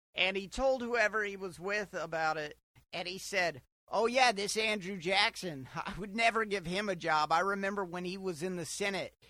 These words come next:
he could never even speak because he was just so angry all the time. His voice was choked off if he tried to say anything ever."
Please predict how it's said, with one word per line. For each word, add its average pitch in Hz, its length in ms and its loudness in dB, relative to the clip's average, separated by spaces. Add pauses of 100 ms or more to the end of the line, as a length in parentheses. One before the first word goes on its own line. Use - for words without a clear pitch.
(140)
he 196 160 -4
could 220 200 0
never 220 400 2
even 190 400 -4
speak - 880 -2 (340)
because 190 420 0
he 208 100 -6
was 196 280 -6
just 202 380 2
so 214 220 2
angry 202 440 0
all 185 220 4
the 175 140 -8
time. 190 480 2
His 156 220 -6
voice 170 520 -2
was 175 260 -6
choked 196 500 0
off 196 260 8
if 170 140 -8
he 165 120 -8
tried 180 360 2
to 170 80 -8
say 170 360 0
anything 180 680 -2
ever." 160 480 -4